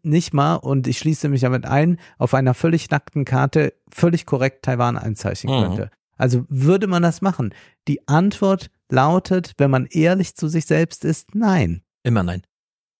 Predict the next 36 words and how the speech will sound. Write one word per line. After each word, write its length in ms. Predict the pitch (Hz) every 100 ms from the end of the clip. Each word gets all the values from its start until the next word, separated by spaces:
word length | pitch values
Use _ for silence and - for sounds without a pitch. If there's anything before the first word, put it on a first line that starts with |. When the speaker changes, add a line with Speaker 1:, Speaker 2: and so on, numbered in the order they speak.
| _ _ _ -
Speaker 2:
Ich 120 | 135
würde 160 | 170 135
auch 100 | 131
sagen, 540 | - 120 120 123 120 -
äh, 340 | 104 101 101
die 100 | 95 95
jungen 220 | 117 110
Männer, 220 | 104 123
um 80 | 95
die 80 | 101
es 80 |
hier 80 | -
geht, 200 | 90 92
die 60 | 90
sollten 240 | 92 -
sich 180 | 92 92
ganz 220 | - 135
kurz 320 | - 165 - -
nur 140 | 87
erheben 540 | 98 107 120 107 117
in 200 | - 101 95
so 80 |
einer 260 | 95 95 92
Diskussion 580 | 90 - - - 95 101
und 120 | 90
sagen, 480 | 92 92 95 95 101 _ _ _ _ _ _ _ _ _ _ _ _ _ _ _ _
„Ja, 240 | 101 110
Herr 160 | 131 123
Steinmeier, 720 | - 110 113 117 113 117 117 -
ich, 280 | 104 104 -
äh, 340 | 95 95 92
würde, 340 | 95 135 123 -
äh, 260 | 98 104
für 420 | 101 - 107 104 98
Deutschland 480 | 95 104 - 95 90
kämpfen, 560 | 113 117 131 139 147